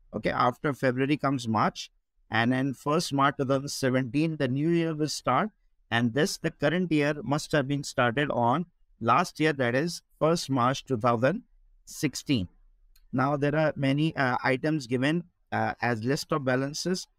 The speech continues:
We have revenue, also known as sales. We have purchase, return inward, also known as sales return, and return outward, also known as purchase return. Administration is expense, obviously. Insurance is also expense. Uh,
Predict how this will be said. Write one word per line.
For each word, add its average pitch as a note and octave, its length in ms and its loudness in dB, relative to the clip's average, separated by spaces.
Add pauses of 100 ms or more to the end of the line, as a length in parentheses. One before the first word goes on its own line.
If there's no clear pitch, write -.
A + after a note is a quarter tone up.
(220)
We C3+ 100 0
have B2 120 2
revenue, C3+ 460 0
also C#3 400 -2
known C3+ 200 2
as C3+ 140 -2
sales. C3+ 420 0
We B2+ 80 2
have B2 160 0
purchase, B2 480 0
return A#2+ 360 2
inward, C3+ 400 2 (320)
also B2 300 0
known C3 220 2
as C3+ 200 -2
sales B2+ 420 0
return, B2+ 480 0 (420)
and A#2 180 0
return C#3 280 2
outward, C3+ 420 2
also B2+ 320 2
known B2 200 2
as C#3+ 240 -2
purchase C3 640 0
return. G2+ 340 0 (540)
Administration D#3 840 -2
is C#3 120 -2
expense, D3+ 500 -2
obviously. D3 540 0
Insurance C3 600 0
is D3 120 2
also C3+ 300 0
expense. C3 500 -4 (400)
Uh, A2+ 100 2